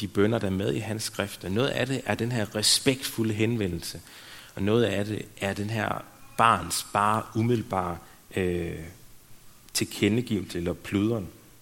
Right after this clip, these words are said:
over for ens far. Og den her dobbelte forståelse af bøn, altså som umiddelbar tale, eller det, jeg bare sådan lige har på hjerte, og lægger det frem, og tilbedelsen,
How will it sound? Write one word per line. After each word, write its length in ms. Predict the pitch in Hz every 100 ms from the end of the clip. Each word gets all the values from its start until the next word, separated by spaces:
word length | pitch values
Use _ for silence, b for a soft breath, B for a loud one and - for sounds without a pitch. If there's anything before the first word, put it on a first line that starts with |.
| -
over 160 | 135 -
for 120 | -
ens 160 | 87 -
far. 280 | 85 80 - - - - - - - - - - - - - - - - - - - B B B B B
Og 120 | 110
den 120 | 156
her 140 | 165 147
dobbelte 480 | - 135 147 160
forståelse 680 | 120 107 - 139 104 85 -
af 80 | 92
bøn, 280 | - 113 113 107 B B B - -
altså 320 | 98 92 85 87 -
som 440 | - - 92 85 80 - - - B B B B B B -
umiddelbar 460 | 117 131 117 87
tale, 520 | 82 - 95 110 127
eller 160 | 92 82 82 - -
det, 80 | 107
jeg 140 | 107
bare 140 | 107 104
sådan 160 | 107
lige 100 | 104
har 60 | 95
på 120 | -
hjerte, 480 | 90 98 131 139 98 - B B B B
og 140 | -
lægger 220 | 98 95
det 160 | 98 123
frem, 240 | - 123 110 - -
og 100 | 104
tilbedelsen, 760 | - 123 123 104 85 - -